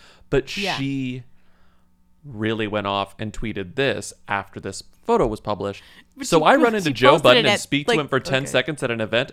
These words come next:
Speaker 1: A pic was taken, and now people say we are dating. Question, question, question, question, question, question, question. You guys are actually insane. <laughs> Get a life. <laughs>
Speaker 2: I just love this. And then literally somebody <laughs> tweeted, this is Nuff Said N Y.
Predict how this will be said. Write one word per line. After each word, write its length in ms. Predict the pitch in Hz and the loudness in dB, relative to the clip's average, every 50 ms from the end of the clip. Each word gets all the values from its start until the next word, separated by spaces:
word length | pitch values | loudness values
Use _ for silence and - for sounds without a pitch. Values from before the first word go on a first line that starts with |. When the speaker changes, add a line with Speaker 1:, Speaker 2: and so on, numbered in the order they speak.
| _ - | _ -4
Speaker 1:
A 80 | - 120 | -4 -4
pic 300 | - - - 160 - - | 0 2 0 0 0 -2
was 160 | 180 170 - | -6 -6 -4
taken, 320 | - 175 160 - 190 180 | -4 -4 -4 -4 -6 -4
and 140 | - 117 117 | -4 -4 -2
now 120 | 120 127 151 | -2 -2 -2
people 300 | 156 165 165 - 151 135 | -4 -6 -6 -6 -6 -4
say 160 | - 143 143 | -2 -4 -4
we 140 | 143 147 120 | -2 -2 -2
are 120 | 104 107 | -2 -4
dating. 540 | 98 95 123 135 147 170 202 226 226 240 233 - - - - - - - | -4 -2 0 0 2 2 0 -4 -6 -8 -12 -16 -20 -20 -20 -20 -12 -2
Question, 260 | - 190 185 196 170 | 0 0 0 0 0
question, 180 | 180 180 - 156 | -2 -2 -2 -2
question, 200 | 170 185 - - | -4 -4 -2 0
question, 200 | 180 180 - 165 | -2 -2 0 0
question, 200 | 180 175 165 156 | -2 -2 -2 -4
question, 140 | 170 160 - | -8 -6 -6
question. 260 | 170 165 - 156 160 - - _ - | -6 -8 -6 -10 -12 -14 -16 _ -6
You 120 | 160 180 180 | -4 0 4
guys 320 | 226 220 226 240 220 156 | 6 6 6 6 6 4
are 80 | 123 - | 2 4
actually 480 | - 147 - - - 180 165 165 - | 2 2 0 0 -4 -2 -2 -2 -2
insane. 800 | 135 135 131 - - - 143 131 113 101 95 92 - - 139 160 | -4 -6 -6 -6 -2 2 2 2 2 0 -6 -10 -14 -16 -14 -6
<laughs> 40 | 156 | 4
Get 240 | - - - 214 170 | 6 6 8 8 8
a 60 | 190 | 8
life. 560 | 143 127 135 135 - 147 123 - - 143 - 180 - - - - - - | 8 10 8 8 8 6 -2 -2 -6 -4 -4 -4 -2 -2 -4 -6 -6 -18
<laughs> 280 | - - 185 - - 196 | -12 -12 -12 -10 -4 -2
Speaker 2:
I 160 | 196 202 208 | -2 -2 0
just 220 | 226 285 269 - | -2 -6 -6 -8
love 380 | 226 202 185 180 180 185 180 165 | -10 -8 -4 -2 -2 -2 -4 -6
this. 220 | 185 180 175 - | -8 -8 -8 -6
And 180 | - 190 190 196 | -6 -8 -6 -6
then 200 | 196 196 196 190 | -6 -6 -6 -8
literally 420 | 180 190 202 202 208 208 208 220 | -8 -8 -6 -6 -4 -4 -4 -6
somebody 480 | 208 - 190 180 185 170 190 220 240 214 | -6 -6 -6 -4 -4 -4 -4 -4 -4 -6
<laughs> 0 | |
tweeted, 680 | - - - - - - 220 202 202 185 185 180 165 | -6 -10 -10 -10 -10 -12 -12 -10 -8 -8 -10 -10 -10
this 160 | 190 196 - | -12 -10 -10
is 140 | 202 180 156 | -10 -10 -8
Nuff 300 | 175 175 175 175 180 - | -10 -6 -6 -6 -6 -8
Said 260 | - - 190 175 165 | -8 -6 -6 -4 -4
N 220 | - 165 165 175 175 | -4 -8 -8 -8 -8
Y. 340 | 170 165 165 165 160 151 | -6 -6 -6 -6 -6 -8